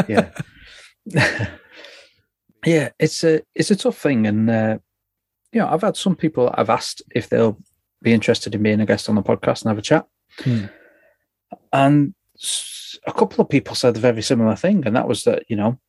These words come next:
Speaker 1: well, basically along the lines of, "I don't think we need to talk about them type of things."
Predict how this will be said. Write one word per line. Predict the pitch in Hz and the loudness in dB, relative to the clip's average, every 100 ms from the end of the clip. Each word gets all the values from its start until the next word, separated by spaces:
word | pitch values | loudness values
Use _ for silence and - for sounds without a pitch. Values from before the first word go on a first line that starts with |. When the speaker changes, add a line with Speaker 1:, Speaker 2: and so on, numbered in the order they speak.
| _ _ _ - - - _ _ _ | _ _ _ -20 -20 -20 _ _ _
Speaker 1:
well, | 104 123 | -6 -4
basically | 127 156 - 113 | 0 -2 0 0
along | 104 113 110 | 2 2 4
the | |
lines | 104 110 107 | 4 2 2
of, | 113 107 - _ _ _ _ _ _ _ _ _ _ _ - | 0 -2 -6 _ _ _ _ _ _ _ _ _ _ _ -8
"I | 110 | -2
don't | 117 110 - | 0 0 0
think | 120 110 | 0 0
we | 107 | 0
need | 110 | -2
to | - | -2
talk | - 156 185 | 0 0 2
about | 139 | 2
them | 110 104 | 2 -2
type | 110 101 | -2 -2
of | 101 | -2
things." | 101 101 98 | -2 -6 -12